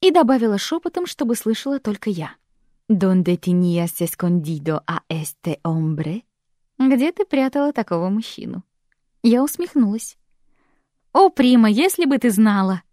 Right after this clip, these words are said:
Отойдя от рыжей сестры, я вздрогнула. Аарон опять приобнял меня за талию. Я отшатнулась, испуганно на него взглянув.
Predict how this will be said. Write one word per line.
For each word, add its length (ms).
Отойдя 460
от 100
рыжей 260
сестры, 380
я 160
вздрогнула. 640
Аарон 400
опять 400
приобнял 440
меня 240
за 120
талию. 420
Я 220
отшатнулась, 640
испуганно 460
на 80
него 220
взглянув. 540